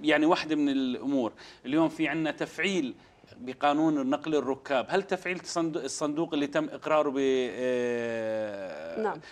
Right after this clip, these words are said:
Speaker 1: بق-، ب-، بقانون نقل الركاب، هل تم تفعيل القانون بما يخص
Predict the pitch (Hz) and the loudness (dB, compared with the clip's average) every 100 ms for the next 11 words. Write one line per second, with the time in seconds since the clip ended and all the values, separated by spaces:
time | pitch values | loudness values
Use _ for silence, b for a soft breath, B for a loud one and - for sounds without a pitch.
0 | B 143 139 127 110 131 139 131 139 143 | B 0 0 -4 -4 -2 0 0 4 4
1 | 151 147 147 147 139 127 - 156 190 - | 6 4 2 2 0 0 0 2 2 0
2 | B B B 175 180 160 175 170 139 - | B B B 4 4 4 0 0 -4 -4
3 | 151 135 170 160 135 - 139 143 151 131 | -4 0 2 2 0 0 2 4 2 0
4 | 95 B B - 151 156 147 - 165 - | -4 B B -2 2 4 2 0 -4 -4
5 | - | -10